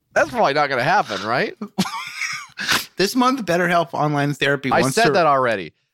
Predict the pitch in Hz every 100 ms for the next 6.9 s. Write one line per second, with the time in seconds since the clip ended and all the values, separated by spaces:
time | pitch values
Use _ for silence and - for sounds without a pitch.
0 | - 214 190 - 320 370 320 277 196 185
1 | 196 196 180 175 165 165 160 143 139 135
2 | 139 131 156 175 170 156 - - 190 220
3 | 240 277 220 185 131 160 185 156 143 143
4 | 147 151 180 170 180 170 160 131 139 160
5 | 151 143 127 117 123 117 113 127 123 123
6 | 123 127 123 110 113 113 101 101 95